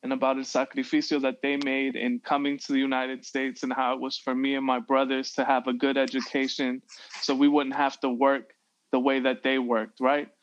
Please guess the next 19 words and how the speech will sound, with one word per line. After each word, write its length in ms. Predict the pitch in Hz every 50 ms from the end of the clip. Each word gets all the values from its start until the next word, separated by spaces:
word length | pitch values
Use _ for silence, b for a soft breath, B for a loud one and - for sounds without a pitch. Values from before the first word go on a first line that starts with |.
| B B B B _ _ -
Um, 560 | 131 131 135 127 127 123 120 120 120 127 - _ _ _ _ _ _ _ _ _ _ _ b b b b b b -
so 120 | - 151
there's, 400 | 143 147 151 151 143 - - - _ _ _ _ _ _ _ _ _ _ _
there's 360 | 139 151 156 160 151 143 139
that 360 | 127 147 151 156 147 - - -
part 280 | - 156 151 147 139
of 160 | 139 127 123 127
it. 240 | 123 123 123 123 - _ b b b b b b _ _ _ _ _ _ _ _ _ _ _ _
And 140 | 156 156 156
then 140 | 170 180 180
I 80 | 175 170
think 240 | - 151 170 175
on 140 | 170 160 156
the 100 | 147 143
other 360 | - - 165 190 180 190 185
hand, 540 | 165 170 170 165 165 160 160 156 151 156 160 - _ _ _ _ _ _ _ _ _ _ _ _ _ _ _ _ _ _ _ _ _ _ _ _ _ _ _ - - _ -
going 460 | - 160 170 180 180 185 180 180 180
to 180 | - - 175 160
school 920 | - - - - - 170 160 165 160 160 156 156 156 151 151 160 165 -